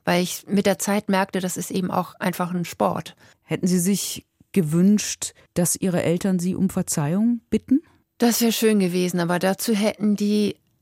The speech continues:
Speaker 1: merken müssen, was sie angetan haben. Und das hätte das ganze Leben in Frage gestellt, die ganze Erziehung, alles.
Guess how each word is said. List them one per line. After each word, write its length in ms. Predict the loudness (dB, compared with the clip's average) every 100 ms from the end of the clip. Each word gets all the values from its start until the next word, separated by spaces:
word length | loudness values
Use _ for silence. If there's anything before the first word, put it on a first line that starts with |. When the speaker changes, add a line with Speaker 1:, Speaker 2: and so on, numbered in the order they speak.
| _
Speaker 1:
merken 560 | 0 2 2 0 0 0
müssen, 280 | 0 0 -2
was 140 | -2
sie 120 | -2
angetan 580 | 0 0 -2 -2 -2 -2
haben. 260 | -2 -2 -2
Und 140 | -4
das 180 | -4 -4
hätte 220 | -4 -4
das 180 | -6 -6
ganze 480 | -4 -4 -2 -2 -4
Leben 580 | -6 0 0 2 0 -4 _ _ -20 -4
in 140 | -2
Frage 360 | 0 0 0 0
gestellt, 520 | -4 -4 -2 -2 -4 -6 -8
die 160 | -4
ganze 300 | 0 0 0
Erziehung, 520 | -2 -2 0 0 0 0
alles. 500 | 0 0 -2 -4